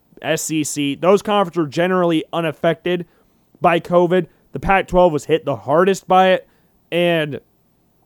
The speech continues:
Jaden Daniels' stats weren't amazing, but he's still a very good quarterback,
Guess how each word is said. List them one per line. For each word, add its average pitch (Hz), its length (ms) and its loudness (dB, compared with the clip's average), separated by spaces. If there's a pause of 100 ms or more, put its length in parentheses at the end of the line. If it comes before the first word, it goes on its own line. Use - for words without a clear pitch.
(220)
Jaden 175 420 0
Daniels' 170 560 -2
stats 165 480 -2
weren't 160 280 -2 (100)
amazing, 156 680 -4 (340)
but 185 280 4
he's 202 280 -4
still 190 320 2
a 165 80 -2
very 170 360 0
good 151 200 -6
quarterback, 147 580 0